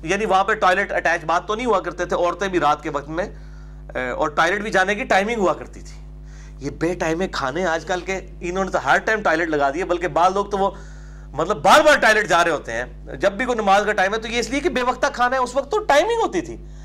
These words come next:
ابھی بھی جو لوگ کھانا ٹائمنگ پہ کھاتے ہیں، وہ ٹائمنگ کے اوپر ہی ٹوائلٹ والا ایشو ان کے ساتھ ہوتا ہے۔ اس سے مراد یعنی بڑے پیشاب کی میں بات کر رہا ہوں،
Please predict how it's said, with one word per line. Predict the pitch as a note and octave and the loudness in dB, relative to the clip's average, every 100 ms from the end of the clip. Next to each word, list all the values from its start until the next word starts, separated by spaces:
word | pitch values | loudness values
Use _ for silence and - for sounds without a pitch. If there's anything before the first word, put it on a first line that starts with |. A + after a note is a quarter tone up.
| - - | -16 0
ابھی | F3+ F#3+ | 0 2
بھی | D4+ | 2
جو | C#4 C4+ | 4 4
لوگ | C4 | 4
کھانا | C4 F#3+ A3 | 4 4 4
ٹائمنگ | A#3+ G3+ A#3+ | 4 0 2
پہ | C4 | -2
کھاتے | G#3 F#3 A3+ | 2 0 2
ہیں، | C#4 | 0
وہ | |
ٹائمنگ | D4 A#3+ C4+ D4+ F4+ | 4 6 6 4 0
کے | E4 | 2
اوپر | C4+ B3+ | 2 2
ہی | A3+ F3 | 0 -4
ٹوائلٹ | E3 F3 E3+ E3 | 0 0 0 0
والا | D#3 C#3 | 0 0
ایشو | C3 C3 | -4 -10
ان | A2+ | -8
کے | G#2+ | -6
ساتھ | F#2+ F2 | -8 -8
ہوتا | D#2+ D#2 | -14 -16
ہے۔ | - - - - - - - - - - - - - - - | -16 -18 -18 -18 -18 -18 -18 -18 -18 -18 -18 -16 -16 -16 -8
اس | F3 | -2
سے | F#3 A#3+ | 0 4
مراد | G#3+ A3 | 6 6
یعنی | A3+ A3+ | 4 4
بڑے | G#3 A#3 | 4 4
پیشاب | G3 F3 D3+ | 2 2 2
کی | C#3+ | 0
میں | B2+ | -4
بات | G#2 F#2 | -4 -4
کر | - | -10
رہا | |
ہوں، | - | -12